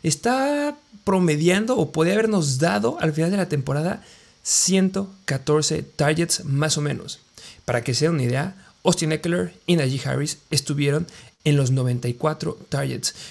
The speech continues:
Entonces, extrapolando lo que hizo, podría haber llegado a muchos más targets de lo que hicieron uno de los excelentes o de los mejores running backs aéreos que hay ahorita en fantasy, que son los Eckler, Najee Harris, que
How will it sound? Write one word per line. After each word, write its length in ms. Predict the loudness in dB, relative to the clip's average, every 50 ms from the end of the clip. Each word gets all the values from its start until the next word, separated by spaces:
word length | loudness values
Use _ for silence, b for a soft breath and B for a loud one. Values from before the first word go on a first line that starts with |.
| B
Entonces, 460 | -6 -2 0 0 0 0 0 -2 -4 -4
extrapolando 600 | -2 -2 -2 0 0 -2 0 0 0 0 0 -2 -2
lo 120 | -4 -4
que 120 | -2 -2 -2
hizo, 240 | -2 -2 -4 -4
podría 240 | -6 -6 -4 -4 -2
haber 120 | -2 -2 0
llegado 360 | 0 0 0 0 0 2 2
a 140 | 2 4 4
muchos 600 | 6 6 8 8 8 8 6 4 2 0 0 2
más 240 | 2 2 2 0
targets 300 | 0 -2 -2 -2 -2 -2
de 80 | 0 0
lo 100 | 0 0
que 100 | -2 -2
hicieron 300 | -2 0 0 0 0 -2 B B B B B B
uno 160 | 0 2 4 4
de 80 | 4
los 140 | 2 2 2
excelentes 600 | 2 2 0 2 2 0 -2 -2 -2 -2 -2 0
o 80 | 0 0
de 60 | 0
los 100 | 0 0
mejores 420 | -2 -2 0 2 2 2 2 2
running 220 | 2 0 2 2 0
backs 260 | 0 -2 -2 -4 -6 -8 -6
aéreos 440 | -4 0 2 2 2 2 0 0 -2
que 120 | 0 0
hay 120 | 0 2
ahorita 260 | 2 2 0 0 -2 -4
en 100 | -2 -2
fantasy, 340 | -2 -2 -2 -2 -2 -2
que 60 | -4 -4
son 180 | -2 0 0
los 200 | 0 0 -2 -2
Eckler, 420 | -4 -4 -2 -2 -2 0 -2 -2 B B B B B
Najee 240 | -2 0 0 0 -2 -2
Harris, 240 | -2 -2 -2 -2
que 240 | -2 -4 -4 -4 -4